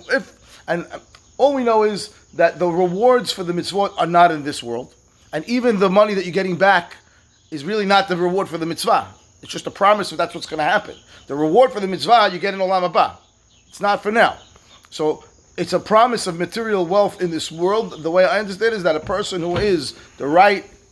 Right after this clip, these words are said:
guy and doing what he's supposed to do with his money, Hashem says, "I need more of those guys, so you keep getting more." And if there's another guy that was also one of Hashem's ambassadors, ain't doing so great, so Hashem takes it from him and gives it to you.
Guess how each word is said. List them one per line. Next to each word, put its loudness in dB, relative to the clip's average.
guy 8
and -8
doing -4
what -2
he's -8
supposed -8
to -12
do -8
with -4
his -8
money, 0
Hashem -4
says, -2
"I 2
need -2
more 6
of 4
those 2
guys, 4
so -10
you -6
keep -10
getting 2
more." -2
And -2
if -10
there's 0
another 4
guy 4
that 0
was -6
also -6
one 2
of -2
Hashem's 2
ambassadors, 4
ain't -4
doing -4
so -6
great, -2
so -10
Hashem -6
takes 0
it -2
from 4
him 2
and 2
gives 2
it -4
to 4
you. 4